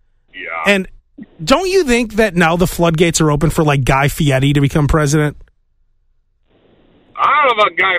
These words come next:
Speaker 1: Fieri, but the floodgates are open for anybody who does an inspirational speech.
Speaker 2: How about Mario? Okay,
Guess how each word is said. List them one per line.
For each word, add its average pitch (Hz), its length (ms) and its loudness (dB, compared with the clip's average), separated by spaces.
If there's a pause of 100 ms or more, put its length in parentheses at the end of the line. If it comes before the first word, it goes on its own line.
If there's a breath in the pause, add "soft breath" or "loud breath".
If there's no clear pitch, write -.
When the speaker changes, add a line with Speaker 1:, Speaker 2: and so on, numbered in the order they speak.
(100)
Speaker 1:
Fieri, 147 520 -8 (520)
but 127 220 -6 (340)
the 123 180 -10 (120)
floodgates 202 480 -4
are 156 120 -6
open 160 280 -4
for 131 160 -6
anybody 156 520 -2
who 139 100 -16
does 139 220 -12
an 123 120 -20
inspirational 123 680 -12 (140)
speech. 117 280 -8
Speaker 2:
How 233 120 2
about 247 160 0
Mario? 247 360 0
Okay, 208 280 -2